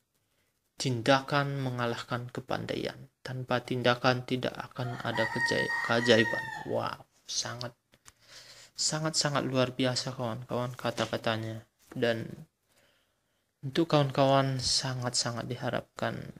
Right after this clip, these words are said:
setidaknya mengikuti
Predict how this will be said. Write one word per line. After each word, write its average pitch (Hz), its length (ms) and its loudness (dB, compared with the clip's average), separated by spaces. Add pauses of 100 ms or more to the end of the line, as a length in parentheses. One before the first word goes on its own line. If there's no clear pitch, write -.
(2000)
setidaknya 131 840 2 (1900)
mengikuti 127 720 4